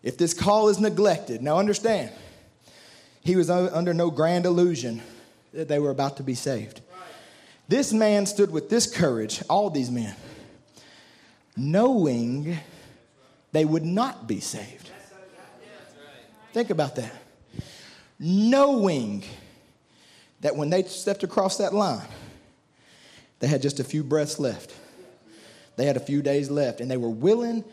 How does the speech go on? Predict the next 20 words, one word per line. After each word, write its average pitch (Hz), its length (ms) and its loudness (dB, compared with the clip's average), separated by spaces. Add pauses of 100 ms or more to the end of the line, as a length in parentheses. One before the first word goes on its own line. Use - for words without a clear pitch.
(160)
to 131 140 -6
do 175 340 0
it 202 240 -2 (1120)
for 135 200 0
a 120 40 0
little 202 420 2
old 175 480 4
building 202 460 4
out 180 160 2
in 151 80 0
the 147 60 2
middle 180 280 2
of 165 60 -4
the 147 80 0
desert. 127 640 -2 (2750)
Because 156 280 -2
it 156 40 0
was 143 120 -2
about 143 260 0
honor. 135 400 0